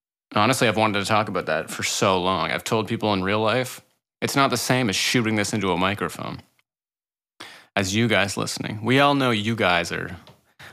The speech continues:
the real listeners. You know what I mean? You know, yeah. I know, I know when people have ears. All right. You don't have to, you don't have to act like you don't have ears. I know when, uh,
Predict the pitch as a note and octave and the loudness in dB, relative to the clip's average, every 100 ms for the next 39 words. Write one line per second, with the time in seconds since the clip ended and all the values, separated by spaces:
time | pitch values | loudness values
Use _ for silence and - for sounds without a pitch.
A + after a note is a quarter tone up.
0 | - A#2+ A#2+ B2 C#3+ C#3 A2 G2+ F2+ - | -4 0 2 4 4 4 2 2 0 0
1 | E2+ E2 F2+ - - A2 G2+ G2+ G2+ A2 | 0 0 -2 -8 -4 0 2 2 2 0
2 | A2+ A2+ - _ - - G#2+ G#2+ G#2 G#2 | -2 -4 -10 _ -8 -4 -2 0 0 -2
3 | G#2+ A2+ A2+ A#2 A#2 - A#2+ C3 C3 C3 | -6 -6 -6 -6 -10 -2 0 4 4 2
4 | B2+ A#2 C3+ D3 D3 C#3+ C#3 B2+ B2 G2+ | 2 2 2 4 4 4 2 2 0 2
5 | F#2+ F2 F2+ E2+ - - - - - - | 0 0 -2 -4 -6 -8 -10 -8 -6 -6
6 | C3+ _ _ _ _ - - - - A#2+ | -10 _ _ _ _ -18 -16 -18 -4 2
7 | B2+ C3 C3+ B2 C3 B2 A#2+ A#2 A2+ A#2+ | 4 4 2 2 0 2 0 -2 -2 0
8 | A#2+ A#2 A2+ - A2 G2 - - - - | 0 0 -2 -2 -2 -2 -2 -4 -2 -4
9 | - G#2+ G2 F#2+ F#2+ F#2+ - - - - | -2 -2 0 0 0 -2 -4 -4 -6 -4
10 | G1+ G1+ A1 - G#1+ - - - | -4 -2 -4 -4 -6 -6 -8 -10